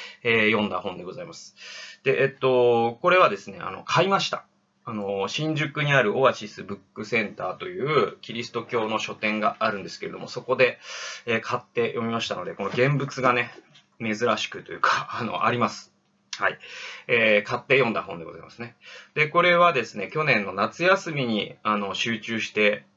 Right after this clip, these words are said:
あの、一気に読んだんですね。うんと、出版年は二千十五年で、出版社は命の言葉社から出ています。<clears throat>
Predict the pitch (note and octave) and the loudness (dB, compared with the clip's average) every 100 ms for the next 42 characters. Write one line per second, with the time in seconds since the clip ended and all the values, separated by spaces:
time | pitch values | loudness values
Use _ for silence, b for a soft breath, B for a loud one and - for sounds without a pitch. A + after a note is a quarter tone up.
0 | _ - F#2+ F#2 F2+ G#2+ - F2 E2 - | _ -10 -8 -6 -6 -6 -8 -12 -12 -10
1 | G2+ F#2+ E2 D#2 - F#2 F2+ F2 _ _ | -10 -8 -10 -12 -10 -6 -6 -6 _ _
2 | _ A#2 A2+ G#2 A2 G#2+ G#2 G#2 G#2 G2+ | _ -8 -8 -6 -2 2 2 2 2 2
3 | G2 D3+ C#3+ A3 D#3+ G#2 F#2+ G#2 E3+ B2+ | 0 -2 2 2 2 -2 -2 -2 -2 -2
4 | G#2 A#2+ A2 A2 G#2 G#2 A2 G2+ F2 B | -2 -4 -2 0 -2 -2 -2 -2 -4 B
5 | B B B - C#3+ C#3+ D3 A#2 G2 B2 | B B B -10 -4 2 2 4 0 0
6 | B2 G#2 F2+ - G2+ G2 F#2 - D#2 - | -2 -4 -10 -8 -4 -2 -2 -4 -8 0
7 | A#2 A2 F#2 - E2+ D#2+ - D#2+ G2+ A#2 | 0 0 -8 -14 -16 -14 -18 -8 -2 -2
8 | - - - | -2 -18 -20